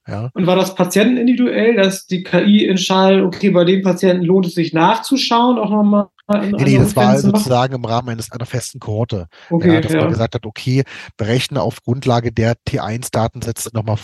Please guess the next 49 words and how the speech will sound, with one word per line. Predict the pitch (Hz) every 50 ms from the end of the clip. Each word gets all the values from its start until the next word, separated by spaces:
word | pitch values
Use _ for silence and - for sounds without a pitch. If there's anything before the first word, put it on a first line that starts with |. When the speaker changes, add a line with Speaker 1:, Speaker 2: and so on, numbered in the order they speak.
| - _ -
Speaker 1:
oder | 110 107 101 90
erstell | - 87 110 117 - - 113 117
darauf | 127 110 107 -
diese | - - 117 113 110
Sequenz. | 110 - - - 98 95 101 98 - -
Und | - _ _ 104
dann | 107
hat | 120 120
man | 123 117
dann | 113 117 127
nochmal | 135 131 131 123
geguckt, | 120 113 - - 156 156 - - - - - - - - - - - - _ _
äh, | -
ach | 120 - - -
hier, | - 139 127 110
da | 113 107 117
ist | 123 -
eine | 135 120
Läsion, | 123 117 113 117 120 120 120 120 -
kortikal, | - 123 113 113 117 - - 110 101 101 104
da | 101 98 95 104
ist | 107 -
eine | 107 98
Läsion. | 98 98 92 - 90 82 87
Und | 90 90
das | - - - - - - - - - - - - - _ _ _
fand | - 107 113 123
ich, | 117 - -
äh, | 117 120 110 110 110 101 101 95
auch | - - 110 113 - - -
zumindest | - - 113 123 131 139 - -
mal | 123 120 -
ein | - 117 127
Ansatz, | 131 135 - - - _ -
den | 117 113 120
ich, | 120 -
finde | - 117 117 117
ich, | 113 -
klinisch | - - 127 -
praktikabel | - - - - 117 - - 120 113 117 113 113
halte. | 98 - - - 104
Viele | - - 117 120 120 -
Ansätze | 117 117 120 120 - - 120 113
sind | 117 113
aus | 107 107 -
meiner | 104 107 110 110
Sicht | 107 107 - -
gar | 104 101
nicht, | 107 113 107 - -